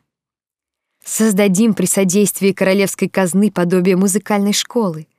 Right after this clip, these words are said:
Там со временем, глядишь, и до филармонии дело дойдёт. Не обязательно же вершить всё исключительно своими руками. Мало разве найдётся одарённых педагогов? А там и местный большой театр для народа можно будет замечтать,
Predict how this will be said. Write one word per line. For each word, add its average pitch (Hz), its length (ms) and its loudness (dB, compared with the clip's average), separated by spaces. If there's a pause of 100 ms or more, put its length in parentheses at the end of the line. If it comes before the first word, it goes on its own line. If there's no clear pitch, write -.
(580)
Там 254 180 0
со 196 220 0
временем, 208 440 2
глядишь, 196 480 -2
и 202 80 -2
до 180 100 0
филармонии 202 640 2
дело 165 280 0
дойдёт. 165 500 -2 (560)
Не 214 280 4
обязательно 202 680 0
же 170 140 -2
вершить 190 400 -4
всё 233 320 -2
исключительно 196 760 -2
своими 196 420 0
руками. 185 560 -4 (680)
Мало 254 320 4
разве 208 320 0
найдётся 202 460 0
одарённых 196 480 2
педагогов? 190 680 -2 (800)
А 185 140 0
там 220 240 2
и - 20 2
местный 220 300 0
большой 214 320 0
театр 226 420 0
для 208 160 0
народа 202 340 0
можно 190 300 -2
будет 175 300 -4
замечтать, 175 580 -6